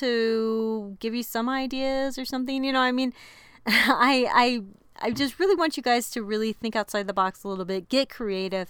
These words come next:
have fun. You know, it, it is a stressful time and a time of crisis, but we still, we still gotta try to have a little fun. We still gotta try to find ways to laugh. We still gotta try to find ways to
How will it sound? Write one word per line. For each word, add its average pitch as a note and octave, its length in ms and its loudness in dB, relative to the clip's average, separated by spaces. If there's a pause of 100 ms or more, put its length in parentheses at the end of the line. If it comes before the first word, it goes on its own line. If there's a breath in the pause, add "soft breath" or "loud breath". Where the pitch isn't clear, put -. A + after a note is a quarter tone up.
have B3+ 280 6
fun. G3 580 -2 (460 loud breath)
You G#3 100 -2
know, G3 200 0
it, G#3 240 0
it G3+ 220 -2
is B3 420 0
a A3 80 -4
stressful C4 460 0
time A#3 320 2
and G#3 180 -2
a F3 60 -10
time A#3+ 280 0
of G#3 80 -4
crisis, A3 460 -4
but - 140 -14
we G3+ 100 -8
still, C#4 720 -2 (340 soft breath)
we A3+ 80 -6
still C4+ 220 -2
gotta A#3 180 0
try G#3 160 -8
to G3 80 -6
have G3 160 -6
a F#3 60 -6
little F#3 180 -4
fun. E3 440 -8
We F3+ 60 -6
still A#3 260 -2
gotta G#3+ 220 -2
try A3 200 0
to G#3 80 0
find G3+ 300 -2
ways F#3+ 200 -2
to F#3+ 120 -6
laugh. F3 400 0
We G3 80 -4
still B3 260 -4
gotta A3 240 0
try A3 280 2
to A3 60 -4
find G#3 280 -2
ways F#3 360 -4
to F#3+ 300 -6